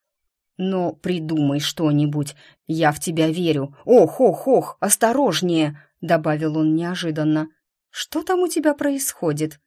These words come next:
«Ничего, всё нормально, репетируй, я скоро приеду». Ева вновь сосредоточилась на музыке. Надо было оперативно решить внезапно возникшую задачу. Она сыграла «Чардаш» Монти и «Полёт шмеля»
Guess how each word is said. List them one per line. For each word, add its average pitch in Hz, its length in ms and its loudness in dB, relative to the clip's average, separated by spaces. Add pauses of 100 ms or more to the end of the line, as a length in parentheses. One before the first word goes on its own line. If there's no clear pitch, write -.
(220)
«Ничего, 151 540 0
всё 165 300 -4
нормально, 147 680 -2 (100)
репетируй, 143 760 -6
я 147 200 -2
скоро 147 380 -2
приеду». 147 680 -6 (500)
Ева 185 460 -2 (200)
вновь 175 380 -4
сосредоточилась 202 1000 -6
на 202 120 -6
музыке. 151 560 -6 (460)
Надо 294 340 -2
было 277 280 -2
оперативно 240 760 -4
решить 247 400 -6
внезапно 208 580 -4
возникшую 185 640 -6
задачу. 165 640 -6 (300)
Она 269 260 2
сыграла 220 640 -2 (100)
«Чардаш» 185 640 -2
Монти 202 560 -6 (140)
и 208 240 -2
«Полёт 170 380 -4
шмеля» 160 520 0